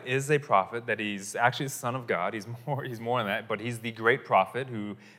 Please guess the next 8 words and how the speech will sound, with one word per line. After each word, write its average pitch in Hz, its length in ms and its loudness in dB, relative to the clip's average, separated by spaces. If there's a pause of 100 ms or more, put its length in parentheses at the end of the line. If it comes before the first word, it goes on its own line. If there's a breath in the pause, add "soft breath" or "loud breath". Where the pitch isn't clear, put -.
they've 127 140 4
been 120 160 2
waiting 117 260 2
for. 101 340 -6 (340 loud breath)
He - 80 -8
doesn't 170 300 0
recognize 143 600 2
him, 120 120 -6